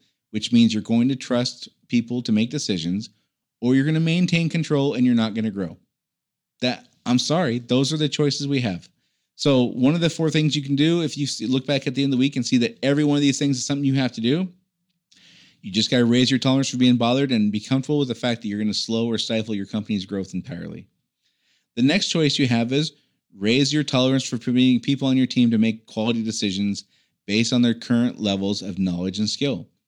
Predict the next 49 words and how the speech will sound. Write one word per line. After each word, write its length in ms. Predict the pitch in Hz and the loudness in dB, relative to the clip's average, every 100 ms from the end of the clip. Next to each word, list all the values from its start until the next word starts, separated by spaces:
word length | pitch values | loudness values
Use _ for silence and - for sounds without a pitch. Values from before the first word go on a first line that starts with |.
| _ _ _ _ - | _ _ _ _ -10
What 300 | 95 101 117 | -4 0 2
do 40 | |
you, 220 | 143 147 143 | 2 0 -2
what 200 | 117 117 | -2 -2
can 100 | 160 | -2
you 80 | 160 | -4
trust 400 | - 143 131 - | -2 -2 -2 -2
them 200 | 143 143 | -2 -2
to 100 | 131 | -4
do 460 | 120 104 104 104 | 0 2 2 0
and 120 | 107 | -2
make 200 | 101 107 | -2 -4
decisions? 440 | 113 - 104 101 95 | -4 -6 -4 -4 -6
What 140 | 107 - _ | -8 -12 _
decisions 400 | 104 - 131 139 | -8 -4 -2 -4
can 120 | - | -2
you 80 | 127 | -4
trust 260 | - 123 - | -2 -4 0
them 140 | 120 | 2
with 180 | 113 113 | 2 -2
today 520 | 113 110 98 95 98 _ _ _ _ - | -4 -2 0 -2 -8 _ _ _ _ -2
based 380 | 117 127 - | 2 2 0
on 400 | 107 98 98 101 - _ _ _ - | -2 -2 0 -2 -6 _ _ _ -4
their 120 | 104 | -4
current 480 | - 123 117 117 - | 0 2 4 4 0
level 280 | 107 101 | -2 -2
of 80 | 104 | -4
skills 460 | - - 98 98 92 | -4 -4 -2 -2 -2
and 100 | 90 | -4
knowledge? 480 | 85 78 123 - _ _ _ _ _ _ _ _ _ _ _ _ _ | -4 -8 -14 -18 _ _ _ _ _ _ _ _ _ _ _ _ _
The 80 | 107 | -12
third 300 | - 156 165 | 2 2 4
thing 180 | 160 147 | 4 4
is 180 | 143 147 | 4 2
you 60 | |
can 140 | 135 131 | 2 2
invest 360 | 117 127 123 | 4 2 0
in 120 | 139 | -2
some 160 | 127 117 | 0 0
training 300 | - 135 151 | 0 0 0
in 80 | 165 | -2
your 80 | 156 | -2
team 200 | 165 165 | -2 -2
so 140 | 151 | -2
they 60 | 135 | 0
can 180 | 135 | 2
make 240 | 127 135 110 | 4 2 -2
better 240 | 104 117 | -2 -2
decisions 580 | 139 135 104 98 120 143 | -4 -2 -2 0 0 -2